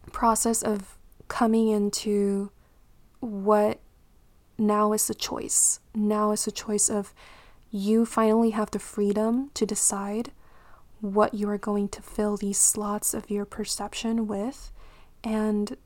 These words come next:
at first it can be very daunting and scary, but it is so freaking liberating once you lean into the discomfort. And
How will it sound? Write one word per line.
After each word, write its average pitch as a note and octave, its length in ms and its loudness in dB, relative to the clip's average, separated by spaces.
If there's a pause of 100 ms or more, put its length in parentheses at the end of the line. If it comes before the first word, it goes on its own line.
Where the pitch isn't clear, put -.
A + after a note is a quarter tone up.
at A3 120 -2
first - 280 0
it - 40 -6
can A3+ 120 -2
be G#3+ 100 -4
very G3+ 240 0
daunting A#3 800 -2
and G3+ 220 -4
scary, A3 600 -4 (560)
but A3 260 0
it G3+ 100 -12
is G#3+ 80 -4
so G#3+ 720 -2 (520)
freaking G#3+ 840 -2 (220)
liberating G3+ 1120 -2 (720)
once G3+ 540 4
you G#3 60 -2
lean G3+ 400 2
into G#3 800 -2
the G#3 100 -6
discomfort. - 840 -6 (1120)
And G#3 300 4